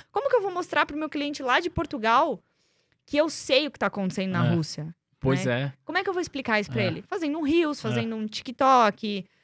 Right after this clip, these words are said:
Speaker 1: fazendo uma thread no Twitter,
Speaker 2: Ah.
Speaker 1: um vídeo dentro da área de assinantes, uma monitoria.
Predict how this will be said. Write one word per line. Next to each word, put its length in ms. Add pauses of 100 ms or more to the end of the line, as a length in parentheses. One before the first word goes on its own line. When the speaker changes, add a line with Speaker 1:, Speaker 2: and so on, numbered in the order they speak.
(160)
Speaker 1:
fazendo 420
uma 180
thread 360
no 140
Twitter, 840
Speaker 2:
Ah. 100 (120)
Speaker 1:
um 120
vídeo 420
dentro 400
da 100
área 220
de 80
assinantes, 800
uma 140
monitoria. 840